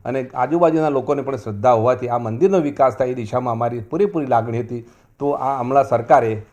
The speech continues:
પ્રસાદ યોજનામાં, આખી આ યોજનામાં અમારા સુણક ગામ નીલકંઠ મહાદેવનો સમાવેશ કર્યો છે.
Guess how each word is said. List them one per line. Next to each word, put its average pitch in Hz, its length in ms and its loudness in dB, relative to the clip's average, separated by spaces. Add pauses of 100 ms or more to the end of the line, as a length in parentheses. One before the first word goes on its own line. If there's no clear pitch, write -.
પ્રસાદ 143 380 4
યોજનામાં, 123 840 -2
આખી 160 380 0
આ 131 280 4
યોજનામાં 131 420 0
અમારા 127 220 0
સુણક 147 360 -2
ગામ 143 200 4
નીલકંઠ 123 280 -2
મહાદેવનો 135 380 2
સમાવેશ 120 420 0
કર્યો 120 220 -4
છે. 117 280 -10